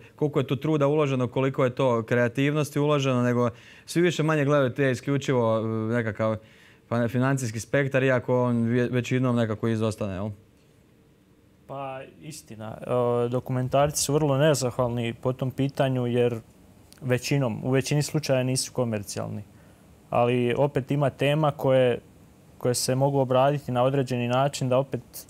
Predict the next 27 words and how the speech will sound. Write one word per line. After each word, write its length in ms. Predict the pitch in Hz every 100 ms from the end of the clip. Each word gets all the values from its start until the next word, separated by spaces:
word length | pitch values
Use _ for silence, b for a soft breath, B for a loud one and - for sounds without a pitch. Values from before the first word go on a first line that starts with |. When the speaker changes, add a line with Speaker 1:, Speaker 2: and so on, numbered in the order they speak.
| - - B B B B -
Speaker 2:
ha, 140 | - 143
neću 280 | 143 151 156
reći 140 | 147
da 80 | 135
budu 240 | 151 139
komercijalne, 580 | 131 160 147 127 139 139
ali 120 | 131
da 80 | 127
budu, 420 | 131 147 131 - 123
e, 300 | 120 120 117
zanimljivi 420 | 127 139 143 127
široj 340 | - 135 120
masi. 400 | 113 110 110 - B B B B B
Mi 120 | - 139
kad 160 | 127
kažemo 380 | 147 139 127 123
dokumentarac, 960 | 120 - 123 123 131 143 143 - - -
većina 480 | - 131 131 143 143
ljudi 480 | 131 135 139 131 - - - - - -
pomisli, 460 | 131 131 123 123 120
ne 160 | 120
znam, 240 | 113 110 98
na 460 | 101 104 104 107
B 200 | 110 127
B 100 | 120
C-eve 340 | 113 - 123 107
dokumentarce. 800 | 104 - 107 107 104 104 107